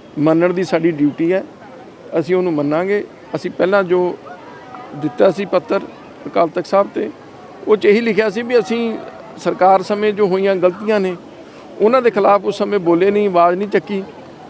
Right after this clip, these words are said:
ਉਹ ਸਾਡੀ ਬਹੁਤ ਵੱਡੀ ਭੁੱਲ ਹੈ। ਤੇ ਉਹ ਭੁੱਲ ਬਖਸ਼ਾਉਣ ਲਈ ਅਸੀਂ ਅਕਾਲ ਤਖਤ ਸਾਹਿਬ 'ਤੇ ਪੇਸ਼ ਹੋਏ ਸੀ, ਤੇ ਹੁਣ ਸਾਨੂੰ ਸੱਦਿਆ ਗਿਆ ਹੈ।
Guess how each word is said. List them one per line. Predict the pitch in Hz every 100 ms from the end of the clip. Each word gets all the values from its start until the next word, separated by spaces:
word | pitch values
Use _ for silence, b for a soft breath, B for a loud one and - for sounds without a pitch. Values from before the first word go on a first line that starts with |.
| - - -
ਉਹ | 208
ਸਾਡੀ | 202 180 190
ਬਹੁਤ | 170 170 185
ਵੱਡੀ | 180 175
ਭੁੱਲ | 180 202 143
ਹੈ। | 175 214 - - - - - -
ਤੇ | 185 180 180
ਉਹ | - 202
ਭੁੱਲ | 202 180
ਬਖਸ਼ਾਉਣ | 180 190 - 185 185
ਲਈ | 185
ਅਸੀਂ | 170 -
ਅਕਾਲ | 180 170
ਤਖਤ | 170 156
ਸਾਹਿਬ | 190
'ਤੇ | 175 190
ਪੇਸ਼ | 170 165 151
ਹੋਏ | 156
ਸੀ, | 165 214 160 - - - - - -
ਤੇ | 170 165
ਹੁਣ | 156 170
ਸਾਨੂੰ | 175 180 180
ਸੱਦਿਆ | 147 160
ਗਿਆ | 202 196
ਹੈ। | 185